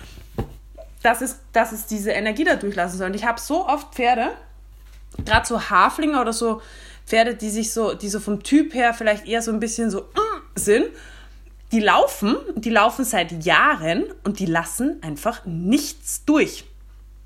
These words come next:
Die stecken so derartig und dann heißt, oh, die sind triebig und keine Ahnung.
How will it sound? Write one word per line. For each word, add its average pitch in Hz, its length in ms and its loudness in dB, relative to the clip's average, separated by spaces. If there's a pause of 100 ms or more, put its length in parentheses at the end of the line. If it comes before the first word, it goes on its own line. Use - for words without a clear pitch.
(140)
Die 220 100 2
stecken 285 540 0
so 339 380 -2
derartig 285 840 0 (260)
und 196 80 -6
dann 262 160 2
heißt, 262 200 -6
oh, - 140 -8
die 190 60 -6
sind 190 300 -4
triebig 277 800 2
und 185 260 -2
keine 170 260 -4
Ahnung. 262 580 0